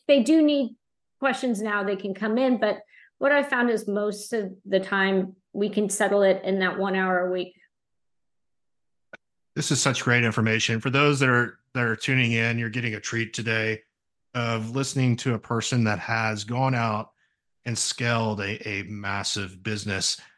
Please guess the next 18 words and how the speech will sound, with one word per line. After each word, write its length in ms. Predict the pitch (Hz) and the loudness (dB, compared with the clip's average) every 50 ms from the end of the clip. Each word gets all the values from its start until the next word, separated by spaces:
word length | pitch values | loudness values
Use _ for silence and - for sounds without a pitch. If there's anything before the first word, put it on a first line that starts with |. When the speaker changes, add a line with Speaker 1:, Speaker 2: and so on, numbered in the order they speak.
| _ - | _ -4
Speaker 2:
I, 220 | 123 127 - 131 | -4 -2 0 -2
I 20 | 131 | 0
could 140 | - 131 117 | 0 0 0
sit 120 | - 131 | 0 2
here 180 | 113 123 120 117 | 2 4 4 4
and 140 | 113 110 104 | 4 2 2
talk 380 | - 113 110 110 107 - - _ _ | 2 0 0 0 0 -2 -8 _ _
for 200 | - 110 107 107 | -8 -8 -4 -2
hours 380 | 104 107 107 104 104 104 95 95 | -2 -2 0 0 -2 -2 -2 -4
with 160 | 104 95 - | -4 -4 -4
you 160 | 101 98 101 | -6 -6 -4
'cause 160 | 101 107 95 | -6 -6 -4
I 60 | 101 | -4
love 300 | 98 98 104 107 107 98 | -4 -2 -2 -4 -2 -4
this 180 | 101 95 - - | -4 -6 -6 -6
type 220 | - 104 95 - | -4 -6 -8 -6
of 80 | 95 87 | -8 -8
stuff. 280 | - - 101 98 95 | -8 -8 -8 -10 -12